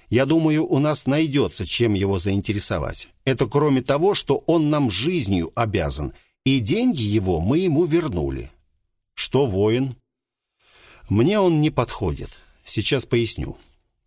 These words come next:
Пацаном остался сиротой. Жил у дядьки.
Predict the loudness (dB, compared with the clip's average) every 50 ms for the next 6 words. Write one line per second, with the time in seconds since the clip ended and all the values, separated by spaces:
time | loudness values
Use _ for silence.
0 | _ _ -4 -2 -2 0 0 0 0 2 0 0 0 -2 -4 -4 -4 -4 -4 -4
1 | -2 0 0 0 -2 -2 -4 -4 -2 -2 -2 -2 -2 -4 -4 -6 -6 -6 -6 -6
2 | -8 -10 -16 -20 _ _ _ _ _ -6 -2 0 0 0 2 0 0 -2 0 0
3 | -2 -2 -2 -4 -4 -2 -2 -2 -2 -6